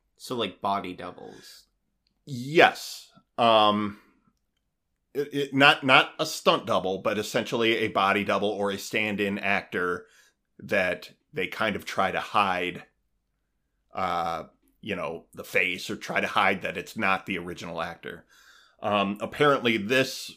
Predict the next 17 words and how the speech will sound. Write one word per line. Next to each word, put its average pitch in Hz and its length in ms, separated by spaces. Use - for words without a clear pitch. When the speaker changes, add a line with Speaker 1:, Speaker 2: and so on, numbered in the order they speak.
Speaker 2:
film 104 540
ran 107 320
into, 95 800
uh, 87 240
several 117 400
delays, 92 640
mostly 98 720
budget 101 400
related. 78 560
And 104 360
so 101 500
the 104 240
cast 98 480
was 104 160
either 101 300
unavailable 98 800
or 98 480